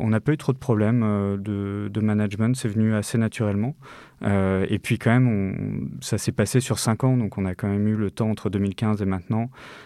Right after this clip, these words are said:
euh, d'apprendre à faire des premiers recrutements, euh, de se former sur le management, euh, de suivre des cours et, et, et de parler à tout un tas de personnes dans, dans l'écosystème, euh, d'entrepreneuriat qui nous ont aidés aussi là-dessus.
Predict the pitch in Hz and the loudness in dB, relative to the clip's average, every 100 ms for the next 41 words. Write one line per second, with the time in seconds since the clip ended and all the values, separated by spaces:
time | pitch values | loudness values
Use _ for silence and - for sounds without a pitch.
0 | - - 98 95 92 101 - 113 107 - | -12 0 2 2 2 0 2 2 2 2
1 | 107 98 - 101 98 98 - - 117 113 | 0 0 -2 0 2 0 -4 -4 0 2
2 | 117 117 104 98 95 92 95 101 101 - | 2 0 0 0 0 -2 -2 -2 0 -2
3 | 104 117 113 113 117 117 - - 110 98 | 2 2 2 2 0 -2 -10 -10 -4 -2
4 | 95 95 98 104 113 117 - - - - | 0 0 -2 0 0 0 -4 -18 -18 -20
5 | - 101 95 92 90 110 95 95 - 127 | -6 -2 0 -2 -2 -2 0 -2 2 4
6 | 127 113 98 95 90 95 95 101 98 - | 4 2 0 0 -2 -4 -2 -2 -2 -2
7 | 98 104 107 98 - 101 92 104 - 101 | -2 0 0 -2 -4 -4 -2 -6 -4 -6
8 | - 107 104 92 92 98 - - - - | 0 0 0 -4 -6 -8 -12 -18 -20 -8
9 | - 98 - 101 - 113 104 98 92 95 | -2 -2 0 -4 -2 -2 0 0 -4 -6
10 | 95 98 - - 101 98 107 110 107 92 | -6 -8 -10 -4 -2 0 0 -2 -4 -2
11 | 98 95 107 101 - 107 95 - | -2 0 0 -2 -4 -4 -6 -6